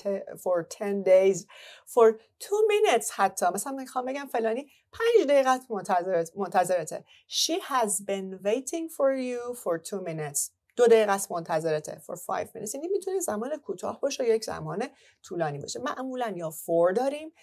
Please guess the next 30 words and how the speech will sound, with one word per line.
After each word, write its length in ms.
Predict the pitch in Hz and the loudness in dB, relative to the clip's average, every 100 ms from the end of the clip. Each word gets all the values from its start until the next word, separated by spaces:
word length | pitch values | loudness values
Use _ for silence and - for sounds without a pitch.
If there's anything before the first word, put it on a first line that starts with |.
| _ _ | _ _
که 100 | - | -2
داره 200 | 220 226 | 2 2
طول 420 | 226 - 277 262 | 0 -2 -2 0
زمان 380 | 233 226 214 208 | 0 0 -2 -4
رو 120 | 202 | -4
نشون 320 | 202 196 - 185 | -6 -6 -8 -8
می‌ده، 160 | 190 | -4
یا 120 | 320 523 - | -2 2 2
since 320 | - 349 269 - | 2 0 -2 0
داریم 280 | 165 180 180 _ _ | -2 -4 -10 _ _
که 80 | - | -2
داره 180 | 269 330 | 2 4
از 200 | 381 - | 4 4
ابتدای 540 | - 214 - 208 196 196 | 0 0 0 2 2 0
زمان 380 | 190 185 190 185 | -2 -2 -4 -2
به 120 | 185 | -2
بعد 260 | 202 196 | 0 -2
رو 60 | 160 | -4
نشون 320 | 160 156 165 | -8 -8 -8
می‌ده. 200 | 165 165 | -10 -10
میگه: 240 | 185 214 359 370 _ _ | -6 -2 -2 -4 _ _
«Since 680 | - - 370 403 427 - - | -4 -2 2 2 0 -4 -2
thirteen 580 | - 262 262 - 302 311 | 4 4 2 -8 -6 -6
ninety-nine.» 540 | 285 262 233 202 185 175 | -6 -6 -4 -4 -4 -6
یعنی 140 | 190 | -6
از 160 | 226 196 | -2 -2
سال 400 | - 294 359 277 | 0 0 0 -2
نود 340 | 185 180 170 | -4 -6 -8
و 60 | 175 | -10
نه 220 | 175 | -10